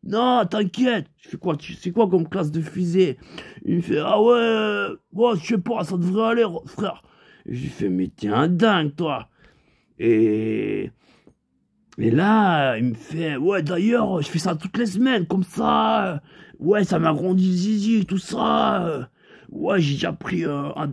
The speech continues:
Ouais, je sais pas, ça fait, il m'a raconté, ça faisait déjà six mois, il faisait ça toutes les semaines, genre, il attache des fusils au bout de son skunk.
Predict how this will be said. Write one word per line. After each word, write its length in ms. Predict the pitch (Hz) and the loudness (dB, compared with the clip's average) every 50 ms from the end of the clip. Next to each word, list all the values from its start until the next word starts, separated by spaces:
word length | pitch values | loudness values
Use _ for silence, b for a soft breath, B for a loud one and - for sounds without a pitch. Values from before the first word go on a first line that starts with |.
| - - | -8 -6
Ouais, 200 | - 151 190 196 170 | 0 2 2 2 2
je 40 | - | 0
sais 160 | - 220 208 | 2 0 0
pas, 220 | - - 233 196 | 2 2 0 0
ça 140 | 156 - 151 | 0 -2 -6
fait, 180 | 127 - - - | -8 -6 -6 -2
il 100 | 131 127 | 0 0
m'a 200 | 139 147 151 147 143 - | 2 2 0 -2 -2 -4
raconté, 480 | - - 160 143 - 180 180 - 226 202 | -4 -6 -6 -2 -2 -2 -2 0 0 0
ça 140 | - 156 139 | 0 -2 -4
faisait 180 | 131 139 143 | -2 -2 -2
déjà 400 | 143 143 160 147 147 147 147 143 135 | -2 0 0 0 0 0 0 0 -2
six 260 | - - - - 208 | -4 -8 -4 0 2
mois, 260 | 208 214 233 226 208 190 | 4 4 4 4 2 0
il 60 | 170 | 0
faisait 140 | 156 156 - | -2 -6 -8
ça 180 | - 165 170 | -6 -6 -6
toutes 240 | 160 - 190 - 180 | -6 -6 -8 -8 -4
les 80 | 196 196 | -4 -4
semaines, 400 | 180 - 214 208 202 202 202 175 | -4 -2 -2 0 0 0 0 -2
genre, 160 | 151 160 160 | -2 -4 -6
il 60 | 151 | -6
attache 260 | 147 156 196 190 175 | -6 -6 -6 -4 -4
des 140 | 165 160 175 | -4 -4 -4
fusils 320 | 165 - - - 170 180 | -6 -6 -8 -8 -2 0
au 80 | 185 180 | 0 2
bout 180 | 170 170 175 175 | 2 0 -2 -2
de 60 | 180 | -4
son 220 | - - 165 170 | -6 -8 -6 -6
skunk. 520 | 170 - - - - 190 196 196 190 185 | -6 -8 -8 -6 -4 -4 -2 -2 -4 -4